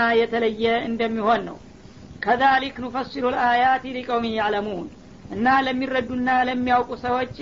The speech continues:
አንቀጾቻችንን ወይም መመሪያዎቻችንን በዚህ መልክ እያብራራንና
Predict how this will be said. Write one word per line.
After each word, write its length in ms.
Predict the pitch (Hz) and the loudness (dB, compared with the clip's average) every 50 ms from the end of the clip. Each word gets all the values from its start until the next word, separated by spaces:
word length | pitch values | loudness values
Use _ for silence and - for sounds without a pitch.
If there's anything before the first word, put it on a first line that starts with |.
| 285 277 | -2 0
አንቀጾቻችንን 960 | 262 240 247 240 285 262 254 262 233 - - 247 233 226 - 254 247 262 262 269 | 0 0 0 -2 -4 -8 -6 -6 -6 -4 -2 -2 -2 -2 -2 -4 -4 -2 -2 -2
ወይም 280 | 247 240 247 247 262 247 | 0 0 0 0 0 0
መመሪያዎቻችንን 1120 | 247 254 240 240 247 254 247 240 233 233 233 233 - 240 233 226 - - 247 247 277 302 381 - - - - - - - - - | -2 -2 0 0 0 2 2 4 4 2 2 0 0 -2 -2 -2 -2 -4 -4 -2 -2 -2 -4 -6 -10 -18 -20 -20 -20 -20 -10 -2
በዚህ 340 | 180 214 247 240 254 262 254 | 0 0 0 0 0 -2 0
መልክ 300 | 254 254 254 247 254 - 254 254 254 285 | 0 0 0 -2 -2 -2 -2 0 0 0
እያብራራንና 880 | 277 262 240 254 254 247 247 247 240 240 240 247 240 233 240 240 240 | -2 -2 0 0 0 2 2 2 2 2 2 2 2 0 0 -2 0